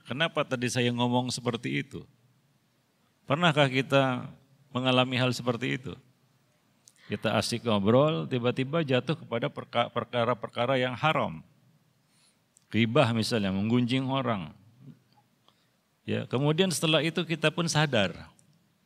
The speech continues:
dan menyesali apa yang kita ucapkan. Begitu mudahnya syaitan menjerumuskan anak Adam kepada dosa lisan. Jemaah yang dimuliakan Allah. Nah, dosa lisan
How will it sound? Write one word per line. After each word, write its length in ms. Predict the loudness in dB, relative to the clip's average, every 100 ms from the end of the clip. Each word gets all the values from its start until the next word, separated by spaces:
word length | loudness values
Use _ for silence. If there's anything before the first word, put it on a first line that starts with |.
| _ _ _ _ 0
dan 160 | 2
menyesali 560 | 4 2 2 2 2 2
apa 240 | 2 2
yang 120 | 0 0
kita 260 | -2 -2
ucapkan. 680 | -2 -2 -2 -2 -2 -4 -4 -14 _ _ _ _ _ _ _ _ 0
Begitu 340 | 2 2 0
mudahnya 800 | 2 2 6 6 4 2 0 -2
syaitan 480 | -2 0 0 0 -2
menjerumuskan 720 | 2 4 4 2 0 2 2
anak 240 | 2 0 2 2
Adam 340 | 2 2 2 -2 -8 -8
kepada 480 | -6 2 2 2 -2
dosa 400 | 0 0 0 -4
lisan. 400 | -4 -6 -8 -10 -18 _ _ _ _ _ _ _ _ _ _ _ _ _ _
Jemaah 400 | 0 2 4 4
yang 80 | 2
dimuliakan 560 | 0 0 0 0 -2 -6
Allah. 400 | -8 -8 -12 -18
Nah, 200 | -16 -12
dosa 320 | 0 2 4 2
lisan 400 | 2 0 -2 -2